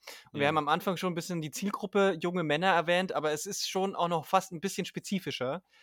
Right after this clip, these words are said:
Speaker 1: weil du ja auch gesagt hast, es geht ja schon darauf, dass die Leser das erkennen, was da passiert und sich das, äh, das wiedererkennen.
Speaker 2: Ja.
Speaker 1: Und, ähm,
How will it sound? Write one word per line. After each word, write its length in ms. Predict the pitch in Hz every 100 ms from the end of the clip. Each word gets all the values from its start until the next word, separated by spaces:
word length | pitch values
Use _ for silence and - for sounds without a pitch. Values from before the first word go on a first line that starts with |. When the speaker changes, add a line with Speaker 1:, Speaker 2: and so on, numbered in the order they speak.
| _ -
Speaker 1:
weil 120 | 143
du 100 | 160
ja 120 | 165
auch 60 | 160
gesagt 280 | 151 170 175
hast, 160 | 156
es 140 | - -
geht 160 | 160
ja 80 | 165
schon 160 | 180 160
darauf, 200 | 151 -
dass 160 | 156
die 100 | -
Leser 640 | 143 147 165 170 165 165 - _
das 200 | 156 -
erkennen, 580 | 151 - 170 185 185 151
was 160 | 151
da 120 | - 151
passiert 480 | 131 - 165 165
und 160 | 147 143
sich 200 | 143 -
das, 320 | 151 - - -
äh, 80 |
das 160 | 139 160
wiedererkennen. 680 | 214 160 131 143 120 147 185 _ _ - -
Speaker 2:
Ja. 260 | 113 110 101
Speaker 1:
Und, 440 | 147 156 156 - -
ähm, 480 | 143 147 147 147